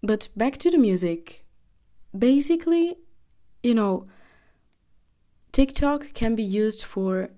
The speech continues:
various things when it comes to music. If you've noticed, so many music artists, even the bigger one, you know,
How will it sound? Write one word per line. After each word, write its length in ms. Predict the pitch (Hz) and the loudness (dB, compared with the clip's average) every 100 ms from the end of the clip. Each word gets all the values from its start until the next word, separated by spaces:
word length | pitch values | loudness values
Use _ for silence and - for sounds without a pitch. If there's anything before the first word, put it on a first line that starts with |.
| - | -8
various 580 | 202 233 254 247 - | -2 2 2 2 -2
things 340 | - 180 185 - | -2 -2 -2 -2
when 140 | 185 | -4
it 160 | 180 - | -4 -6
comes 300 | 170 165 - | -4 -4 -4
to 100 | 175 | -2
music. 500 | 170 165 - - - - - - - - - _ - | -2 -2 -6 -10 -16 -14 -14 -18 -20 -20 -20 _ -4
If 240 | 254 269 320 | 2 2 2
you've 180 | 302 | -2
noticed, 840 | 208 208 196 196 226 233 233 - - - - - - | 0 0 0 0 0 0 -4 -8 -10 -12 -18 -20 -18
so 320 | - - 269 285 | -4 2 4 4
many 240 | 254 240 | 2 2
music 360 | 202 190 208 - | 0 -2 -4 -4
artists, 760 | 175 190 180 165 - - - - | -4 0 0 0 -6 -8 -8 -6
even 300 | 202 202 214 | -4 -2 0
the 80 | 202 | -2
bigger 320 | 165 180 233 | -2 -2 0
one, 460 | 220 190 180 180 185 - - _ _ _ _ _ _ _ _ _ _ _ _ _ _ _ _ _ - | 0 -2 -2 -4 -8 -14 -20 _ _ _ _ _ _ _ _ _ _ _ _ _ _ _ _ _ -6
you 140 | 254 | -2
know, 300 | 247 208 - | -2 -4 -8